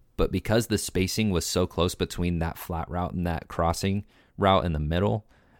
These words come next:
you have a po-, you have a position that you've put your quarterback in where there's almost a, a no-win scenario, because if he throws to that flat route,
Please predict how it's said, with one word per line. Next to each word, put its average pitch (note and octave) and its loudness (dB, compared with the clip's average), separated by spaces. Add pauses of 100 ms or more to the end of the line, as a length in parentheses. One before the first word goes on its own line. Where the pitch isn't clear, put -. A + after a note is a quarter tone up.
(180)
you F2 2
have F2+ 6
a F2 2
po-, - 8 (180)
you A2 2
have G#2 2 (400)
a F#2+ 6
position F2+ 8
that E2+ 2
you've D#2 -4
put - 4
your D#2+ 0
quarterback D#2 0
in D#2 -2
where D#2 2 (160)
there's F#2 2
almost F#2+ 2
a, E2+ 6
a E2 2
no-win D#2+ 4
scenario, D#2+ -4
because E2+ 0
if E2 0
he E2 -2
throws A2+ 2
to - 2
that D2+ 2
flat G2 2
route, D#2 -6